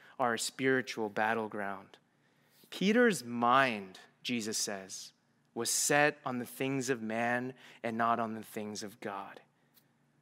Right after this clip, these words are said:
The things of man and the things of God describe two different mindsets, two different worldviews.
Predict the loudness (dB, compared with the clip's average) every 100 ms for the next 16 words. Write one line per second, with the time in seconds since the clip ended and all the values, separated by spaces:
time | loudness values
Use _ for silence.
0 | -4 2 6 6 6 6 8 8 8 4
1 | 2 2 2 2 4 8 8 8 2 0
2 | 4 6 4 -2 0 2 4 4 4 2
3 | 4 6 6 4 2 2 2 0 -2 0
4 | 4 2 2 0 -2 -2 4 4 4 2
5 | 0 0 -2 -8 -12